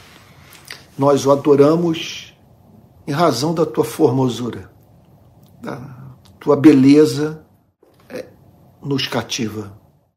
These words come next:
Beleza que consiste na sua santidade. Tu és absolutamente amável porque tu és santo.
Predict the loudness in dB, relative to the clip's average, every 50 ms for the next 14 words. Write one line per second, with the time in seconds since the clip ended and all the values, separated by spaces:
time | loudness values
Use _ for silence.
0 | _ _ _ _ -6 0 2 2 4 6 6 6 6 6 4 0 -4 -6 -8 -12
1 | -8 -6 -6 -6 -6 -8 -4 -4 -2 -4 -4 -6 -10 -12 -14 -14 -16 -16 _ _
2 | _ _ _ _ _ _ _ _ _ _ _ _ _ _ -10 -6 -4 -4 -4 -4
3 | -6 -6 -6 -6 -8 -8 -8 -8 -12 -12 -12 -12 -12 -12 -14 -18 -20 -20 _ _
4 | _ _ _ _ _ _ _ _ _ _ -2 2 6 6 6 6 4 0 0 -2
5 | -8 -6 -4 -4 -4 -4 -4 -6 -6 -4 -4 -6 -6 -6 -6 -4 -4 -4 -4 -4
6 | -4 -6 -6 -8 -8 -10 -16 -16 -12 -12 -12 -10 -8 -8 -8 -8 -10 -14 -14 -14
7 | -16 -16 -18 _ _ -20